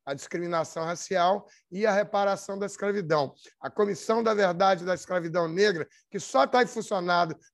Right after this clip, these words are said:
na O A B, é um trabalho fantástico, é, que tem, que precisa de reforço.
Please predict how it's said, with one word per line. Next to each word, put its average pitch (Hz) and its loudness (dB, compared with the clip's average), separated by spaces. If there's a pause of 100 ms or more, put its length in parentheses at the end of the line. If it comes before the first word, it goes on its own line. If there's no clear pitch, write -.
na 175 0
O 170 2
A 156 4
B, 208 4 (380)
é 185 2
um 240 0
trabalho 214 0
fantástico, 214 0 (320)
é, 196 4
que 202 -6
tem, 208 -2 (220)
que 202 -2
precisa 220 0
de 226 -4 (180)
reforço. 190 -2